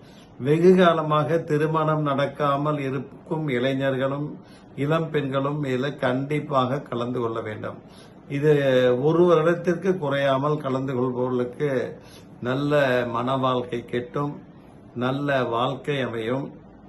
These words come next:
அதே போல வேலை அல்லது தொழில் செய்பவர்கள் தினசரி பள்ளியறை பூஜை பார்த்து வந்தால் அவங்களுக்கு, அஹ், மூன்று நாள்ல இருந்து மூணு வாரத்துக்குள்ள அந்த தொழில்ல அல்லது வேலையில இருந்த ஒரு மந்த நிலை, இல்ல ஒரு தேக்கம்,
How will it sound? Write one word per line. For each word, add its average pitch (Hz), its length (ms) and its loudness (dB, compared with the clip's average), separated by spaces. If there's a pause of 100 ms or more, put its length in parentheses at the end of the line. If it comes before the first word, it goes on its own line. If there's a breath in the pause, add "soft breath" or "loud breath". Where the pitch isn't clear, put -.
(240)
அதே 147 320 2
போல 139 520 0 (500)
வேலை 156 420 2
அல்லது 135 380 0
தொழில் 147 360 -2
செய்பவர்கள் 135 640 -2
தினசரி 143 680 -4
பள்ளியறை 135 540 -2
பூஜை 123 540 -2 (380 loud breath)
பார்த்து 147 400 0
வந்தால் 127 720 -2 (540 loud breath)
அவங்களுக்கு, 143 680 0
அஹ், 120 840 -6
மூன்று 180 420 2
நாள்ல 165 320 2
இருந்து 165 300 0
மூணு 143 460 0
வாரத்துக்குள்ள 139 840 -2 (420 loud breath)
அந்த 135 280 -2
தொழில்ல 160 680 2
அல்லது 135 280 0
வேலையில 139 300 2
இருந்த 139 440 -2
ஒரு 127 140 -2
மந்த 139 500 0
நிலை, 127 420 -6
இல்ல 147 240 -2
ஒரு 123 300 -4
தேக்கம், 143 640 -4